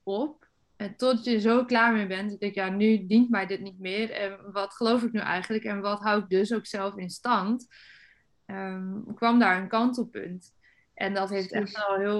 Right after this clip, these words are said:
Speaker 1: wat, eh, jaren geduurd en wat coaching gekost. Maar,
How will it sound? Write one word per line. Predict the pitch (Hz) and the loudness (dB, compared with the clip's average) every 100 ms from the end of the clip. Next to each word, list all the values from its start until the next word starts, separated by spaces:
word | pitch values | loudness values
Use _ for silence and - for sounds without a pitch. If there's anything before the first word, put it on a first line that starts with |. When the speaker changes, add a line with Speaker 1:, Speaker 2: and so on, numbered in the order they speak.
| 202 | -2
Speaker 1:
wat, | 196 202 - | -4 -6 -10
eh, | - 196 | -8 -4
jaren | 196 190 202 | 0 0 0
geduurd | 202 185 196 202 196 | -4 -4 -2 -2 -4
en | 190 | -6
wat | 196 208 | -8 -8
coaching | - 202 202 196 | -4 -4 -4 -10
gekost. | - - 254 220 - - - - | -8 0 2 2 -2 -10 -14 -6
Maar, | 202 196 196 196 - | 0 2 2 0 -4